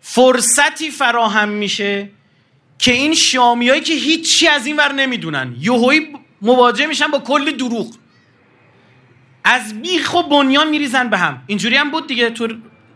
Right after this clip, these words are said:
موارد متعدد من همین شبای گذشته نقل کردم، طرف می‌رسه شروع می‌کرد فحش دادن به اهل بیت. ببین با خودش میگفت اینا کافرن.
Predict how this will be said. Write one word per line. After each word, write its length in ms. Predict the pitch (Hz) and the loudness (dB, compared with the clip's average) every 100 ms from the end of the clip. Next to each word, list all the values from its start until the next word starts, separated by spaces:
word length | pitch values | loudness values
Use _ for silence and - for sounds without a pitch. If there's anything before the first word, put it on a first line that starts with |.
| - | -8
موارد 360 | 180 208 220 233 | 2 2 4 2
متعدد 420 | 254 226 214 208 | 0 0 0 0
من 220 | 226 226 | 0 -2
همین 140 | 220 214 | -2 -4
شبای 240 | 214 196 | -2 0
گذشته 320 | 214 190 185 | 0 -2 -2
نقل 180 | 226 202 | 0 0
کردم، 180 | 180 170 - - | 0 -4 -8 -4
طرف 240 | 226 240 240 | 0 0 0
می‌رسه 220 | 262 254 | -4 -4
شروع 180 | 262 262 | -4 0
می‌کرد 140 | 247 | -2
فحش 200 | 247 220 | -2 -4
دادن 260 | 208 202 202 | -2 -2 0
به 140 | 156 | -2
اهل 180 | 160 135 | -2 -4
بیت. 200 | 107 - - _ _ _ _ _ _ _ _ | -10 -14 -20 _ _ _ _ _ _ _ _
ببین 220 | 147 262 | 0 2
با 100 | 320 | 2
خودش 300 | 208 269 330 | 0 -2 -4
میگفت 300 | 294 269 320 - _ - _ - | -6 -6 -6 -10 _ -20 _ -2
اینا 460 | 196 240 330 294 - _ _ _ - | 2 4 4 0 -10 _ _ _ -12
کافرن. 1080 | - 233 233 226 220 233 294 349 302 143 | -2 2 4 4 2 0 2 2 0 -2